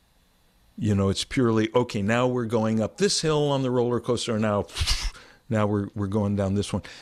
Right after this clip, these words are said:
Now, how many times can you do that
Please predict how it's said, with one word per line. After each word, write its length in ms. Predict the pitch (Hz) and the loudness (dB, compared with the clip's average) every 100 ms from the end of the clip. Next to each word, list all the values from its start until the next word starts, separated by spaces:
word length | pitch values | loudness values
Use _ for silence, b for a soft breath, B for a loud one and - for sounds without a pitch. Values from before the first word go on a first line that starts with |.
| B | B
Now, 300 | 127 131 131 - B B _ _ _ - | 2 2 0 -8 B B _ _ _ -12
how 380 | - 120 143 202 | -6 -2 0 2
many 260 | 226 214 190 | 2 2 2
times 460 | 185 170 165 - | 0 0 0 -2
can 240 | - 151 131 | -2 -2 0
you 120 | 131 | 0
do 360 | 104 101 185 | -2 0 0
that 380 | 170 95 82 - | 2 0 -2 -10